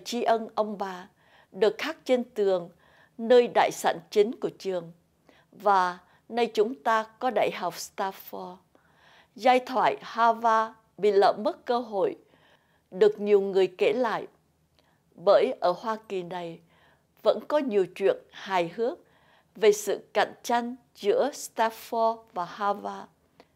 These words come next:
Nhưng tất cả những chuyện ấy cũng là để nói lên nhân sinh quan đặc biệt của người Tây Phương, nhất là ở những xứ ảnh hưởng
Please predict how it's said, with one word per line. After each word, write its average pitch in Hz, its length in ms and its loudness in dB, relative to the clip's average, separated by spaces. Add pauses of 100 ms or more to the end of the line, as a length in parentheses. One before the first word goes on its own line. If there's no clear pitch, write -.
(180)
Nhưng 247 300 4
tất - 360 -2
cả - 220 0 (100)
những 208 240 -2
chuyện 202 200 0 (100)
ấy 208 280 -4 (640)
cũng 220 220 0
là 226 180 2
để 170 200 0
nói 180 280 -2
lên 226 380 -6 (440)
nhân 247 260 2
sinh 247 260 0 (100)
quan 220 340 0
đặc - 240 -4
biệt 165 360 -2
của 175 120 -6
người 170 200 -4
Tây 208 280 -2
Phương, 208 400 -2 (640)
nhất 294 240 -2
là 208 120 0
ở 165 180 0
những 156 220 -8
xứ 208 520 -4 (400)
ảnh 202 220 0
hưởng 226 380 -2